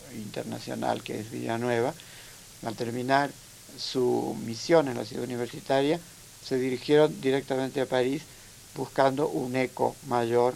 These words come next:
a sus búsquedas. En cambio, en Buenos Aires, el año cincuenta y ocho, Romero Brest, eh, director entonces del Museo de Bellas Artes,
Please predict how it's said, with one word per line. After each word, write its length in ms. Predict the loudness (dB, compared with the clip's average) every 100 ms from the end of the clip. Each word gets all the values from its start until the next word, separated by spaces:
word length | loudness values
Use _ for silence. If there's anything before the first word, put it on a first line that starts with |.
| -4
a 120 | -8
sus 380 | -8 -8 -8 -8
búsquedas. 520 | -10 -10 -10 -8 -10 -12 -20 -20 -18 -14
En 100 | -2
cambio, 320 | 0 0 0
en 60 |
Buenos 320 | -2 -2 -2 2
Aires, 280 | 2 2 -2
el 100 | -2
año 180 | -2
cincuenta 580 | -8 -10 -6 -6 -4 -2
y 80 | 2
ocho, 380 | 2 0 -6 -6 -10 -20 -20 -20 -8
Romero 380 | -6 0 2 4
Brest, 380 | 4 2 0 -8 -20 -20 -20 -12 -6
eh, 300 | -2 0 0
director 420 | -2 -4 -2 -2
entonces 600 | -2 -4 -4 -4 -10 -8
del 220 | -6 -6 -6 -6 -8 -10 -10
Museo 460 | -12 -8 0 2 2
de 80 |
Bellas 340 | 0 0 0 2
Artes, 400 | 2 2 -4